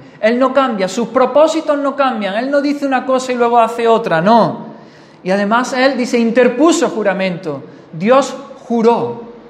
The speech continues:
por sí mismo, por su persona. Él hizo una promesa, su consejo no cambia y además Él prometió.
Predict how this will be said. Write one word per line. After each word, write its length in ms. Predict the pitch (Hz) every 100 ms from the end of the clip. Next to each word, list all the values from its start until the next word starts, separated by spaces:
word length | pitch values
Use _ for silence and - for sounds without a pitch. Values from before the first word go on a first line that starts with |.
| - - - -
por 200 | - 190
sí 180 | 190 226
mismo, 460 | 226 226 - 139 113 - - -
por 140 | 190
su 240 | - 190
persona. 600 | 180 170 - 196 175 131 120 - - - - - -
Él 260 | 220 233
hizo 240 | 240 254 240
una 160 | 202
promesa, 520 | - 165 165 156 143 117
su 160 | 208
consejo 480 | 214 208 - 247 254
no 200 | 220 208
cambia 380 | - 196 160 156
y 40 | 156
además 300 | 160 180 196
Él 160 | 196 196
prometió. 840 | - 180 165 156 165 185 151